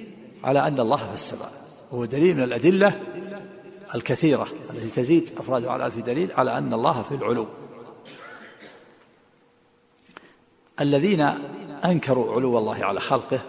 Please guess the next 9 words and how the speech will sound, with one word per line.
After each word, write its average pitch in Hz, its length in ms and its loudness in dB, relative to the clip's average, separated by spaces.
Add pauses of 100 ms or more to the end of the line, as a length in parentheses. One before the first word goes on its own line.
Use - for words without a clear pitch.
(140)
أهل 143 120 2
البدع، 131 320 0 (760)
من 151 160 0
هم؟ 135 200 0 (540)
الجهمية 110 580 -4 (300)
والمعتزلة 104 640 -4 (240)
والأشاعرة 107 600 -4 (140)
وغيرهم، 110 300 -2 (1500)
تأولوا 190 640 8